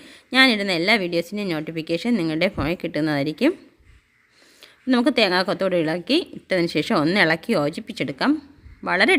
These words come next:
ടേസ്റ്റിയായ ഒരു പായസം വളരെ പെട്ടെന്ന് നമുക്ക് തയ്യാറാക്കാൻ പറ്റി. ഇത്രയേ ഉള്ളൂ. ഇനി ഇത് ഇന്ന് അല്പം കൂടെ കുറുകി കിട്ടും, അപ്പോൾ അതനുസരിച്ച് തേങ്ങാപ്പാൽ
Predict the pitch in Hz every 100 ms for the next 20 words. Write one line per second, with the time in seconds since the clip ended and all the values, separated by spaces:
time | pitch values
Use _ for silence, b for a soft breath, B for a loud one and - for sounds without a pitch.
0 | 190 170 - 175 175 269 - B B B
1 | B 226 254 165 165 160 220 175 185 254
2 | - 208 208 294 294 190 175 202 151 156
3 | 160 180 175 156 151 269 - B B B
4 | B B _ _ _ _ - 170 254 247
5 | 185 156 226 359 B B B 254 262 285
6 | 277 240 240 190 - 240 196 208 240 -
7 | 190 214 247 160 - 247 - - 190 202
8 | 214 214 262 294 240 170 180 180 170